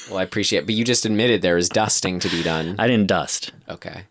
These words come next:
Speaker 2: I, like, organized. Let's put it that way.
Speaker 1: I think we'll, I think we should get our office in chip, chip, chip, chop, chop ch-, shape here. Tip top
Speaker 2: I know.
Speaker 1: shape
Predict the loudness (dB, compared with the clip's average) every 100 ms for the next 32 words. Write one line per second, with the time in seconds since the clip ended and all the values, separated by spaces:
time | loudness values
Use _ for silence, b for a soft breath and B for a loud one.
0 | -2 2 2 2 0 -2 2 4 4 0
1 | -4 -6 -4 -4 -2 -4 -2 -4 -4 -10
2 | -10 _ -8 -6 -4 -6 -2 0 2 0
3 | -2 -4 -4 -6 -6 -6 -4 -2 -2 -2
4 | -2 0 0 0 -2 -2 -6 -10 _ _
5 | -6 -2 -2 -2 -4 -2 -4 -2 -4 -2
6 | -4 -4 -6 -6 -2 0 0 -2 -14 -4
7 | 0 0 -2 -8 b b -4 -2 0 0
8 | 0 -2